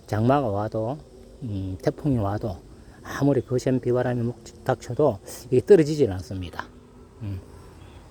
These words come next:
이, 그런 것도, 그런 정보도 나중에, 어, 나중에 다 이렇게 공개를, 어, 하겠습니다. 음.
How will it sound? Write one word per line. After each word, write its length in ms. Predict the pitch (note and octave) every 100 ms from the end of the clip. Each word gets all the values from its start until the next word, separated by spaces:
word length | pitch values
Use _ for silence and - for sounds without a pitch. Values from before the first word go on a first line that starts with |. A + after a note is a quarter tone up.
| - - - - - - - - - C#3
이, 140 | D#3+ D#3+
그런 220 | F3+ F#3+
것도, 340 | C#3+ - F3 C3 - - - - - -
그런 200 | G3 E3
정보도 400 | C#3+ C#3+ D#3+ D3+
나중에, 680 | C3 D#3 F#3+ D3+ B2+ F3+
어, 1300 | G3+ - - - - - - C#3+ C3 C3 - - - -
나중에 320 | C#3 C#3+ D3+
다 340 | - D3+ D3 D3+
이렇게 240 | D3 C#3
공개를, 560 | C3 C3 D#3 C#3+ C3+ E3 - - - -
어, 320 | A#2+ A2 A2+
하겠습니다. 600 | F#2 B2+ B2 - C3 B2 F2 - - - - -
음. 100 | A#2